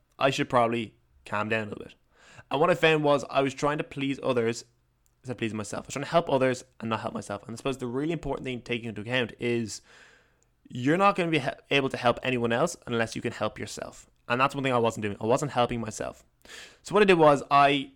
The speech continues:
took a step back and I was like, "Right, what do I enjoy? I enjoy training. I enjoy sleeping eight hours a night. I enjoy eating properly." The basics, the bare basics I wanted to do. I wanted to socialize.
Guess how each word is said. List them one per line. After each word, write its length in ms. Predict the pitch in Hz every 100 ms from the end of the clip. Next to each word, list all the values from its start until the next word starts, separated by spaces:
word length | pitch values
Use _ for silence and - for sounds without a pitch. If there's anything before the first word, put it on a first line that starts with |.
| -
took 160 | -
a 60 | 208
step 260 | - 143 -
back 200 | 123 127
and 60 |
I 20 |
was 80 | 120
like, 140 | 117 107
"Right, 240 | 113 -
what 200 | 117 175
do 160 | 233 170
I 140 | 120
enjoy? 240 | 120 - - -
I 140 | 180
enjoy 300 | 214 165 127
training. 480 | - - - - - _
I 120 | 151
enjoy 300 | 190 165 135
sleeping 300 | 123 - 107
eight 80 | 110
hours 160 | 117 123
a 40 |
night. 180 | 180 139 -
I 100 | -
enjoy 320 | 165 156 151 151
eating 180 | 147 143
properly." 240 | 131 -
The 120 | 110 135
basics, 600 | 123 - 160 170 - -
the 100 | 117
bare 300 | - 156 175
basics 480 | - 139 135 123 -
I 220 | - 127 -
wanted 220 | - 117
to 60 | 113
do. 160 | 123 120
I 60 |
wanted 200 | 135 151
to 60 | 180
socialize. 640 | - 170 - - - -